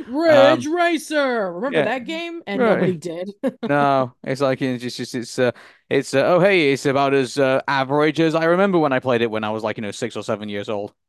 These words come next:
Speaker 2: You know, it's like, it's just, yeah, you don't, you don't, you, you, the one thing is that you don't wanna pick something out of your library where it's kinda like, uh, "Oh, um, I remember that from, like, you know, when I was, wasn't playing Super Mario, when I wasn't playing Sonic the Hedgehog."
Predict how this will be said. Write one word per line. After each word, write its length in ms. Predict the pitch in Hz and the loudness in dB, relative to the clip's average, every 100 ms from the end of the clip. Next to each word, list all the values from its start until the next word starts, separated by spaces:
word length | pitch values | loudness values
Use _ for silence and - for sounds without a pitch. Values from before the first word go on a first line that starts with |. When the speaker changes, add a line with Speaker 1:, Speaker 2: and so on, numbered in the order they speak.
| _ | _
Speaker 2:
You 80 | 113 | -10
know, 140 | 110 | -8
it's 100 | 113 | -8
like, 220 | 120 110 117 | -6 -6 -6
it's 100 | - | -10
just, 220 | 123 - | -10 -2
yeah, 360 | 139 131 120 - - - | 2 2 0 -4 -14 -4
you 100 | 143 | 0
don't, 220 | 165 151 | 0 0
you 40 | 180 | 0
don't, 160 | 208 | 0
you, 200 | 185 214 - - | 0 -4 -6 -12
you, 100 | 151 | -8
the 140 | 185 | 0
one 220 | 208 277 285 | 2 4 2
thing 100 | 254 | -2
is 120 | 180 | 0
that 260 | 175 170 - - | 0 0 -4 -6
you 100 | 175 | -2
don't 240 | 175 220 | 2 2
wanna 220 | 220 240 208 | 2 2 2
pick 160 | 196 | 0
something 240 | 208 190 180 | 0 -2 0
out 100 | 170 | 0
of 80 | |
your 120 | 156 151 | 0 0
library 380 | 131 139 165 | 2 0 0
where 200 | 165 147 | 2 2
it's 100 | 143 | 2
kinda 180 | 165 151 | 0 0
like, 360 | 143 139 135 - | 2 0 0 0
uh, 120 | 135 | 0
"Oh, 360 | - 175 147 139 147 | 2 2 2 0 0
um, 380 | 147 143 139 143 | 0 0 -2 -4
I 140 | - 160 | -2 0
remember 300 | 160 156 139 | 0 0 2
that 220 | 147 143 | 2 0
from, 200 | 147 135 | -2 -2
like, 320 | 123 123 - | -2 -2 -4
you 100 | 143 | -4
know, 280 | 123 113 113 | -2 -2 -2
when 340 | 113 110 135 | -4 -4 -2
I 80 | 131 | -2
was, 260 | 127 131 123 | 0 -2 -2
wasn't 320 | 135 131 131 | -2 -2 -4
playing 360 | 120 117 113 113 - - | -2 -2 -4 -10 -18 -6
Super 300 | 156 123 123 | -2 0 0
Mario, 320 | 117 113 117 | 0 2 0
when 120 | 117 | 0
I 40 | |
wasn't 260 | 117 113 117 | -2 -2 -4
playing 220 | 117 110 | -2 -2
Sonic 260 | 110 113 107 | -2 -6 -6
the 80 | 107 | -4
Hedgehog." 400 | 101 117 107 | -4 -4 -6